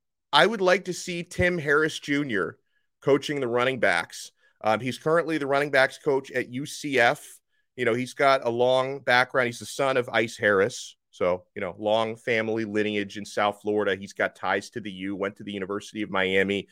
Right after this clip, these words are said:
He's coached at F I U before, head coach at Booker T before, excellent recruiter of the area. And it seems like Tim Harris is an excellent running backs coach as well. U C F was averaging two twenty-eight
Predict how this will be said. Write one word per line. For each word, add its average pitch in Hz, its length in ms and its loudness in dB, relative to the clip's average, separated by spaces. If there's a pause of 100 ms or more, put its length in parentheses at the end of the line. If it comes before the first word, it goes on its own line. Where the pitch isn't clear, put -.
(280)
He's 120 160 -6
coached 127 320 0
at 123 100 4
F 107 220 6
I 110 120 6
U 107 300 0
before, 104 560 2
head 104 200 -4
coach 120 260 -2
at 113 100 -12
Booker 113 260 -6
T 117 280 -6
before, 107 580 -2 (360)
excellent 123 440 -2
recruiter 123 480 -2
of 107 180 0
the 101 140 0
area. 117 440 4
And 113 160 2
it - 80 -14
seems 156 280 -8
like 190 160 -6
Tim 165 160 -6
Harris 170 360 0
is 139 100 -12
an 143 140 -18
excellent 170 400 -6
running 160 240 -4
backs 175 300 -4
coach 170 280 -4
as 156 140 -16
well. 165 340 0 (460)
U 156 180 -4
C 190 320 -4
F 214 260 2
was 175 200 -4
averaging 202 580 -4 (240)
two 220 360 -4
twenty-eight 196 840 -2